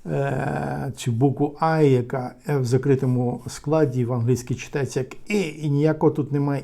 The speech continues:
І. Ну, добре. Так от, <laughs> вийшла книжка. Виявляється, це видавництво, і зараз я вам скажу, як воно називається.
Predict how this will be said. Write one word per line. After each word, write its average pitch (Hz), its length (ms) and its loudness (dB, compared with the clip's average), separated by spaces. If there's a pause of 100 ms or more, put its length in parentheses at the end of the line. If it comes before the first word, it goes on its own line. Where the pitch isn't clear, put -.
(120)
І. 156 240 0 (960)
Ну, 190 140 0
добре. 135 320 0 (680)
Так 156 200 0
от, 123 120 0 (340)
<laughs> - 340 -10
вийшла 165 340 4
книжка. 208 440 4 (480)
Виявляється, 160 640 6
це - 140 2
видавництво, 160 720 8
і 123 40 2
зараз 143 300 4
я 175 60 4
вам 160 80 2
скажу, 165 420 4
як 135 200 6
воно 139 380 2
називається. 135 1160 4